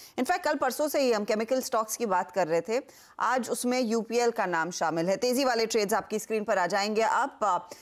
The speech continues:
यूपीएल, मारुति, hero मोटोकॉर्प, ये कुछ stocks है जहाँ पर हमने देखा एक अच्छी खासी खरीदारी का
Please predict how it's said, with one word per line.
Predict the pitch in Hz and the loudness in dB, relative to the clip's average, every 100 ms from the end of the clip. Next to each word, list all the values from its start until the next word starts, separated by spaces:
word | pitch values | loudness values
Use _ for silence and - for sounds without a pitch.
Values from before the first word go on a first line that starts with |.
| - - | -12 -2
यूपीएल, | 240 240 254 247 240 | -2 2 2 2 2
मारुति, | 196 196 220 226 240 | 2 2 0 -2 -6
hero | 208 220 226 | -2 0 2
मोटोकॉर्प, | 240 233 233 226 208 208 226 | 2 2 0 0 2 0 2
ये | 262 | 0
कुछ | 262 233 | 2 -2
stocks | - 190 185 | 0 0 0
है | 220 | -2
जहाँ | 220 185 | 0 0
पर | 196 | 0
हमने | 185 175 | 0 0
देखा | 175 202 | 0 0
एक | 175 | 0
अच्छी | 175 208 | -2 -4
खासी | 190 180 190 | -4 -4 -4
खरीदारी | 190 175 170 190 240 | -4 -2 0 2 0
का | 220 160 | 0 -2